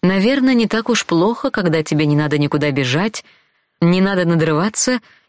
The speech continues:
и кровью прокладывать путь для остальных. И нельзя ничего изменить,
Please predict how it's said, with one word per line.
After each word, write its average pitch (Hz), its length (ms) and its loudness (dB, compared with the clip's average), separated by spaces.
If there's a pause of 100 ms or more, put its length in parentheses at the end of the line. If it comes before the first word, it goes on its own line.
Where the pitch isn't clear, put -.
и 175 140 0
кровью 202 500 0
прокладывать 156 580 0
путь 156 300 -2
для 151 160 2
остальных. 135 720 -2 (1200)
И 175 80 -2
нельзя 165 340 2
ничего 147 380 0
изменить, 131 640 -2